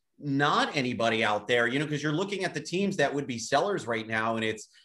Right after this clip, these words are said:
you know, teams like the Twins or, uh, you know, the Pirates or the Rangers.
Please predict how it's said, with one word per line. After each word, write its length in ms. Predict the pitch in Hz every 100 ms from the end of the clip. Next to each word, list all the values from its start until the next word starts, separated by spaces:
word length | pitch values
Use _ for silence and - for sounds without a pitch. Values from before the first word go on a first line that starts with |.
| _
you 120 | 139
know, 100 | 131
teams 260 | - 147 135
like 160 | 131
the 60 | 123
Twins 800 | - 139 143 139 135 135 - - _ _ _
or, 640 | 123 120 117 110 107 104 104
uh, 320 | 104 101 98 _
you 120 | 139 127
know, 220 | 113 110 -
the 80 |
Pirates 480 | 110 131 143 147 139
or 60 | 123
the 100 | 98
Rangers. 800 | 101 131 147 135 147 147 139